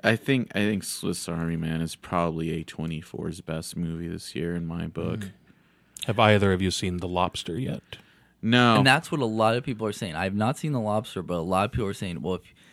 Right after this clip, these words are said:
Speaker 3: you know, between, if I were to pick between Swiss Army Man and The Lobster, I'd pick The Lobster over."
Speaker 2: I told Ann after seeing Swiss Army Man that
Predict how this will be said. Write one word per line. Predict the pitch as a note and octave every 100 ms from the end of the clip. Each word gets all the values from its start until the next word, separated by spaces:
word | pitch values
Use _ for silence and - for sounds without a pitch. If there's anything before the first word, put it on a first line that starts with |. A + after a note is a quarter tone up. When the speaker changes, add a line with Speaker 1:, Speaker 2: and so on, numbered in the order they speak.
| _ _
Speaker 3:
you | -
know, | G#2+ G2 F2+
between, | - - - B2 A#2+
if | G#2+
I | G#2+
were | G#2+
to | G2
pick | - A#2+ -
between | G#2 B2 F#2+
Swiss | - G#2+ -
Army | G#2 G2 F#2
Man | F2
and | D#2
The |
Lobster, | D#2 F2+ F2+ - C2+
I'd | F#2+ -
pick | G#2 -
The | D#2+
Lobster | E2+ E2 E2+ - - D#2
over." | F2 D#2 D#2 C2 - _ - -
Speaker 2:
I | C#3+
told | C#3+ F#3 F3
Ann | D3 D3+
after | A2+ - G#2
seeing | - G#2+ F#2+
Swiss | - G2+ G#2+
Army | G2+ F#2+
Man | F#2 F2+ F#2
that | F#2